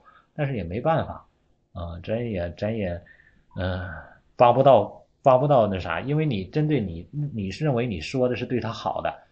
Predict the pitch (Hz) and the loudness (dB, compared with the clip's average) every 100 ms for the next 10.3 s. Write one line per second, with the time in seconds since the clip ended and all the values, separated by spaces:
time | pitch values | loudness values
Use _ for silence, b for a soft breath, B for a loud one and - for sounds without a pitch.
0 | _ - 156 113 98 107 143 127 - 101 | _ 2 2 2 -2 -4 -4 -2 -2 -2
1 | 110 - 110 131 101 117 110 110 - - | -4 -6 -8 -6 -4 -4 -2 -6 -6 -16
2 | _ _ _ _ _ 92 80 80 110 104 | _ _ _ _ _ -10 -10 -8 -6 -2
3 | 104 110 90 90 107 107 - 110 117 104 | 0 0 -2 0 0 0 -2 -2 -2 -6
4 | - b b b - 110 - 120 120 104 | -6 b b b 0 2 4 4 6 6
5 | 95 110 110 104 98 - - 135 120 92 | 4 0 0 -2 -6 -4 0 4 4 4
6 | 95 117 117 107 - 107 107 - _ _ | 4 2 0 -2 -2 -4 -4 -10 _ _
7 | - 127 113 98 123 - 151 117 123 85 | -2 0 2 2 0 0 0 2 2 2
8 | 92 95 117 110 107 139 113 92 92 113 | 0 -2 -4 -6 -2 0 2 0 0 -2
9 | 101 95 85 82 - b b - 262 262 | -2 -4 -4 -6 -8 b b 6 10 12
10 | 247 - | 10 8